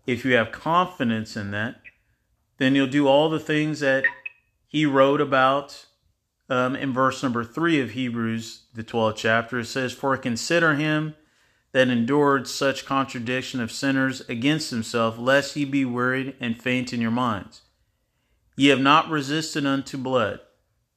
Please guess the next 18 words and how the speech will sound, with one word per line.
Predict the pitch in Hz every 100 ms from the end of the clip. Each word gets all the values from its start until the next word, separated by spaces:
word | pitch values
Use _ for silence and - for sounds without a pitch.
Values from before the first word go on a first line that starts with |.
| _
striving | - - 123 139 139
against | 131 139 131 -
sin, | 117 113 113
and | 120
ye | 131
have | 131 123
for-, | - 127 - _ _ _
ye | 147 139
have | 135 131
forgotten | 123 117 127 147 156 165
the | 151
exhortation | 139 139 - 123 - 156 156 143 123
which | 113
speaketh | - - 156 156 131
unto | 139 147 -
you | 139 131 131 131 _ _ _ -
as | 120 117
children. | - 165 147 101